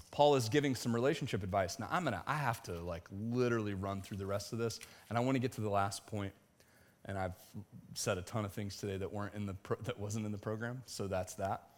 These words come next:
Uh, so just stick with me real quick, 'cause I wanna get to the end. Paul gives some relationship advice there. If the Lord gives you a significant other, then walk in that.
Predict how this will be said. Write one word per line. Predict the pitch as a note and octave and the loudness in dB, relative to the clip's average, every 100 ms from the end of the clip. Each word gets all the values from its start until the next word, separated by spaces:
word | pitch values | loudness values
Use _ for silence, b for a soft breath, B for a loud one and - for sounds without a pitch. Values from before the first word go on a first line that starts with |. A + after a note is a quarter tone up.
| B B B B | B B B B
Uh, | G#2 G#2 | 0 0
so | G#2+ C#3+ | 2 2
just | B2 F3 - - | 2 0 -2 -2
stick | - F3+ - | 2 2 4
with | D#3 C3+ | 2 4
me | B2 | 4
real | B2+ | 2
quick, | A#2+ C3 A#2 | 4 2 2
'cause | A2 | 2
I | B2+ | 2
wanna | C3 | 2
get | A2+ G2 | 0 -2
to | F#2+ | -6
the | F2+ | -6
end. | F2+ E2 F2 - _ _ _ _ _ _ _ - B B B | -6 -8 -12 -20 _ _ _ _ _ _ _ -20 B B B
Paul | - D#3 | 6 8
gives | D3 D#3 | 8 6
some | - C3 | 6 6
relationship | B2 B2+ C3+ C#3+ D3 B2 | 6 6 4 0 -2 0
advice | A2+ A2 - | 2 2 2
there. | A#2 G#2 F#2+ B B B B B _ _ | 2 2 0 B B B B B _ _
If | C#3+ - | 0 6
the | D#3+ | 6
Lord | D#3 G3+ F3+ | 8 6 6
gives | C#3 E3 D#3 | 4 4 4
you | F3+ | 4
a | D3 | 4
significant | D3 B2+ C3+ D3 D3+ | 2 2 0 0 0
other, | A2+ A#2 A2+ | 4 4 4
then | G#2+ A#2 A2+ | 2 0 2
walk | A#2 C3 C#3 | 2 0 0
in | A#2 | 0
that. | G2 F2+ | -2 -4